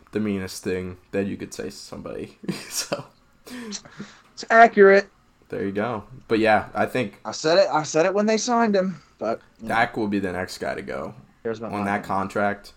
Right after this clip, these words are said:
Speaker 1: he'll be the next guy to go. So, all right.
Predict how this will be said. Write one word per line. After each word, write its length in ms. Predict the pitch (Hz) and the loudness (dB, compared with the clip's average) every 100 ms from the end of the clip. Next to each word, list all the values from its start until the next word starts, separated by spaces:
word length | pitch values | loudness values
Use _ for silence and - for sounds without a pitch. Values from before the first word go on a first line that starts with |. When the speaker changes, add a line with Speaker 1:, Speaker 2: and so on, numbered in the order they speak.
| _ - _ | _ -20 _
Speaker 1:
he'll 120 | 98 | -6
be 100 | 98 | -6
the 100 | - | -10
next 260 | - - - | -14 -14 -12
guy 120 | - | -12
to 100 | - | -10
go. 240 | - - - _ _ _ _ | -12 -14 -16 _ _ _ _
So, 280 | - - - - _ - _ - - _ - - - _ - | -14 -14 -14 -20 _ -20 _ -20 -20 _ -20 -20 -20 _ 0
all 160 | 135 147 | 6 8
right. 440 | 123 226 190 113 | 12 12 10 4